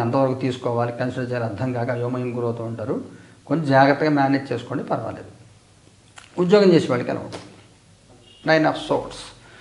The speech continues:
కొంత ఒత్తిడి ఎదుర్కొంటూ ఉంటారు. ఉద్యోగం పోదు కానీ కొంత ఒత్తిడి ఎదుర్కొంటారు. ఒకసారి మీ జాతకం చూపించుకోండి, ఏదైనా పరిహారం చేయాలంటే చేయించుకోండి.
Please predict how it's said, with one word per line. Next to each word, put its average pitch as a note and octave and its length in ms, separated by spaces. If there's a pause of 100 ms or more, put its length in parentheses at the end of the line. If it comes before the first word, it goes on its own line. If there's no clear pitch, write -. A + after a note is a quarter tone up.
(180)
కొంత G3+ 140
ఒత్తిడి G3 260
ఎదుర్కొంటూ E3+ 380
ఉంటారు. C#3 600 (280)
ఉద్యోగం G3 360 (120)
పోదు F#3+ 200
కానీ E3+ 320
కొంత E3+ 240
ఒత్తిడి D3 260
ఎదుర్కొంటారు. A#2+ 480
ఒకసారి G3 340
మీ F#3 60
జాతకం C#3 460
చూపించుకోండి, A2+ 480 (340)
ఏదైనా C#3+ 220
పరిహారం C3+ 420
చేయాలంటే B2+ 360
చేయించుకోండి. G#2+ 520